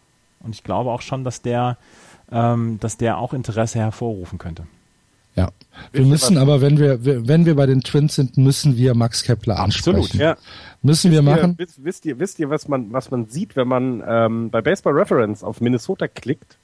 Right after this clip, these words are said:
Speaker 3: wer da an fünfter Stelle steht bei den zwanzig sechzehn Top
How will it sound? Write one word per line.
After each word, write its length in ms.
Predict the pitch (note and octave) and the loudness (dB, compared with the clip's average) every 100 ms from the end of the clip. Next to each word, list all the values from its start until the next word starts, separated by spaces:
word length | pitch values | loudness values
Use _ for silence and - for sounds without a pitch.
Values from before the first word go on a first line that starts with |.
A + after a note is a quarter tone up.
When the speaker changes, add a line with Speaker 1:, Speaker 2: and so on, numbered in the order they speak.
| _ _ _ _ | _ _ _ _
Speaker 3:
wer 120 | G#2+ A#2 | -4 0
da 140 | A2+ | 0
an 160 | A2+ A#2 | -2 -6
fünfter 600 | _ - E3+ - - D3+ | _ -6 -6 -6 -8 -6
Stelle 340 | - B2 C3+ | -4 -2 -2
steht 360 | C#3 - C3+ - | -2 0 -2 0
bei 100 | A#2 | -2
den 240 | A2 A2+ | 0 -6
zwanzig 560 | - B2 D3 C#3+ - C#3 | -4 -2 -2 -2 -8 -8
sechzehn 440 | - B2+ - B2 - | -8 -8 -8 -12 -8
Top 160 | C3+ | -12